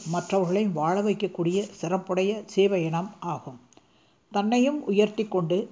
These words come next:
மற்றவர்களையும் உயர்த்தி விடக்கூடியவன் மனிதன். பிறருக்கு உழைக்க வேண்டுமானால் முதலில் தன்னை உயர்த்தி கொள்ள வேண்டும். உடலாலும் மனதாலும் ஆரோக்கியமானவர்களாக இருக்க வேண்டும்.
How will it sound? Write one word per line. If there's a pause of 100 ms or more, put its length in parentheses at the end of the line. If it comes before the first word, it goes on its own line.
மற்றவர்களையும்
உயர்த்தி
விடக்கூடியவன்
மனிதன். (640)
பிறருக்கு
உழைக்க
வேண்டுமானால்
முதலில்
தன்னை
உயர்த்தி
கொள்ள
வேண்டும். (680)
உடலாலும் (220)
மனதாலும்
ஆரோக்கியமானவர்களாக
இருக்க
வேண்டும்.